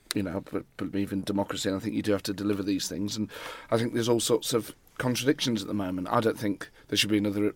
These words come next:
referendum on Scottish independence, but I accept that Brexit changes that, and maybe, you know, that, that completely changes the context. So then on the other hand, I can't say,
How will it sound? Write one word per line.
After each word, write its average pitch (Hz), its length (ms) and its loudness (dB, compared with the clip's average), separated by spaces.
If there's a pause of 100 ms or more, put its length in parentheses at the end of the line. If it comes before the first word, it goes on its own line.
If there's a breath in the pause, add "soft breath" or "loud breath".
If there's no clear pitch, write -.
referendum 101 420 0
on 101 80 -2
Scottish - 280 -2
independence, 110 560 -2
but 107 120 2
I 98 100 4
accept - 240 -4
that 107 120 -10
Brexit 107 300 -2
changes 107 440 0
that, 135 200 0
and 107 140 -4 (120)
maybe, 107 360 2 (340)
you 131 80 -2
know, 107 140 2
that, 113 220 2
that 107 140 2 (180)
completely 117 360 0
changes 107 320 0
the 107 80 -4
context. 117 560 0 (280 loud breath)
So - 120 2
then 120 80 10
on 120 120 10
the 113 80 8
other 131 160 10
hand, 104 200 4
I 123 120 10
can't 101 240 0
say, 107 320 0